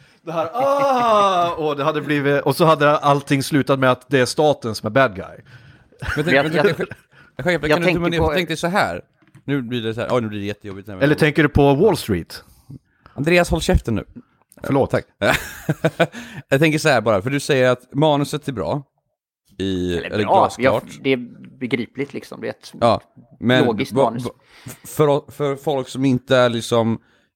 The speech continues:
Speaker 2: eh, filmintresserade på den nivån, vad, vad, vad blir den stora skillnaden att regissören, va-, vad gör regissören i den filmen som gör det att det blir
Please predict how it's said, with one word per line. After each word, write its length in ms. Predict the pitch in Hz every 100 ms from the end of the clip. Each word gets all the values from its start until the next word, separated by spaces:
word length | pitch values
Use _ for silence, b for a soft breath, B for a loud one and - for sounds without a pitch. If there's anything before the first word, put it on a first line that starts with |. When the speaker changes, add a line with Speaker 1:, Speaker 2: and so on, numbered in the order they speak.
| _ _ -
Speaker 2:
eh, 300 | 82 - -
filmintresserade 1080 | - 143 127 113 104 110 - - 120 110 110
på 120 | 123
den 160 | 113 113
nivån, 500 | 113 135 117 98 101
vad, 420 | 120 135 135 101
vad, 280 | 117 131 104
vad 240 | 123 131 131
blir 180 | 127
den 160 | 117 117
stora 320 | - 117 107
skillnaden 680 | - 123 110 104 123 135 123
att 100 | 107
regissören, 800 | 110 113 - 113 98 110 123 104 _ _ _ _ _ _ _ _ -
va-, 160 | 113
vad 200 | 117 135
gör 160 | 135 131
regissören 640 | 127 120 - 131 113 131
i 40 | 139
den 140 | 117
filmen 400 | - 110 101 98
som 200 | - 101
gör 240 | 101 92 92
det 180 | 95
att 120 | 90 -
det 100 | 92
blir 400 | 95 92 90